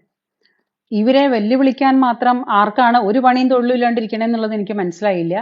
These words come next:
എന്തായാലും നമുക്കാർക്കും സമയമില്ല, ഇവരെ ആരും വെല്ലുവിളിക്കാൻ പോയിട്ടുമില്ല. സ്വയം ഞാൻ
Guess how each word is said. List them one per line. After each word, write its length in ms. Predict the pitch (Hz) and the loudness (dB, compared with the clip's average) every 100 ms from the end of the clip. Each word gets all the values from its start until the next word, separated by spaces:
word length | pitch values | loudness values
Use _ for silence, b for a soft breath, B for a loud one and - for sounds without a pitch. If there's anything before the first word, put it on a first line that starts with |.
| 294 | -6
എന്തായാലും 320 | 196 190 220 220 | -4 0 0 0
നമുക്കാർക്കും 520 | 202 196 247 240 254 | -2 2 0 0 -2
സമയമില്ല, 540 | 220 190 180 160 151 - | -2 -2 -2 -4 -8 -6
ഇവരെ 220 | 208 220 | -2 2
ആരും 240 | 240 220 233 | 2 2 0
വെല്ലുവിളിക്കാൻ 560 | 202 220 214 196 208 | -2 -2 -4 -4 -6
പോയിട്ടുമില്ല. 480 | 202 180 170 180 160 151 b b b - | -6 -6 -6 -6 -8 -10 b b b -2
സ്വയം 300 | 226 240 311 349 | 4 6 4 2
ഞാൻ 200 | 254 262 | 2 4